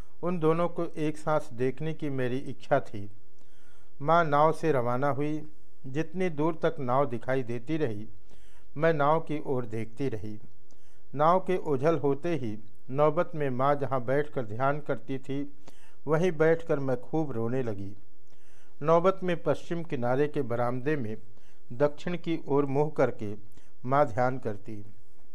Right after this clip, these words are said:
ठाकुर इधर आए तो उन्होंने मेरा रोना सुना। अपने कमरे में जाकर मुझे बुलवा भेजा। मेरे जाने पर उन्होंने कहा,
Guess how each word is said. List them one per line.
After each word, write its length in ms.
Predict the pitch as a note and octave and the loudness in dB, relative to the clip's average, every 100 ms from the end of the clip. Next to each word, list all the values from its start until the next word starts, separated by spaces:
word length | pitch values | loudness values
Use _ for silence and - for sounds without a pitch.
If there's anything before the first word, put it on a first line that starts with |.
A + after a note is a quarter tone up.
| - - - - - - - - - - - | -4 -4 -4 -2 -2 -2 -2 -4 -4 -4 -2
ठाकुर 380 | C3 D#3+ F#3 E3+ | 2 2 2 0
इधर 400 | E3+ C3+ D3+ D3+ | 0 2 2 2
आए 260 | C#3+ C#3+ D#3 C3+ - - - - - - | 2 2 2 0 -2 -2 -4 -4 -4 0
तो 80 | D#3+ | 0
उन्होंने 440 | E3 E3+ E3 F3+ | 0 0 0 0
मेरा 300 | D#3 C#3 C#3 | 2 2 4
रोना 320 | B2+ A2+ B2 C#3 | 4 2 0 0
सुना। 380 | - G#2 G2+ - - - - - - - D#3 | -2 -2 -2 -4 -4 -4 -4 -4 -4 -2 0
अपने 280 | D#3 F#3 | 0 0
कमरे 380 | F#3 D#3 D3+ E3+ | 2 2 2 0
में 180 | E3+ D3 | 0 2
जाकर 380 | C3+ C#3+ C#3 D3 | 4 4 4 0
मुझे 340 | C3+ A2+ B2+ | 0 0 0
बुलवा 360 | A2 A2 A2+ C3 | 0 0 2 0
भेजा। 440 | G#2+ G#2 G2+ F#2+ - - - - - - - D3+ | 0 -2 -2 -2 -2 -4 -4 -4 -4 -4 -2 0
मेरे 220 | E3+ E3+ | 2 4
जाने 340 | C#3+ C#3 D#3+ | 4 4 4
पर 200 | E3 D3+ | 0 0
उन्होंने 340 | C3 A#2 C3+ B2 | 0 0 0 0
कहा, 500 | A#2+ G#2+ A#2+ C3 | 0 2 2 0